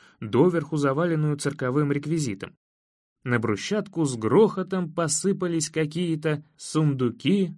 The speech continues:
свертки, тюки, и в тот же миг в сознании словно включился дополнительный радиоканал. Мозг укутало теплым ватным одеялом,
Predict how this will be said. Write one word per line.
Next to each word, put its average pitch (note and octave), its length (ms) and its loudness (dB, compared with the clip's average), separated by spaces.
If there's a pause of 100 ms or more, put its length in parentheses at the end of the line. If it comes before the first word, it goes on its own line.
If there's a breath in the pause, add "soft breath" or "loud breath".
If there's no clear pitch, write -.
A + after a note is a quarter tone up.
(220)
свертки, C#3+ 880 0 (240)
тюки, E3 580 -2 (460)
и G3 140 4
в G3 160 -4
тот E3 280 2
же A2+ 180 -2
миг G3 260 -2
в - 40 -8
сознании F3 580 0
словно F3 420 0
включился F#3 680 -2
дополнительный F#3+ 840 0
радиоканал. F#3+ 760 0 (880)
Мозг F3+ 440 0
укутало F3+ 560 0
теплым F#3 520 0
ватным F#3 360 -2
одеялом, E3 520 -2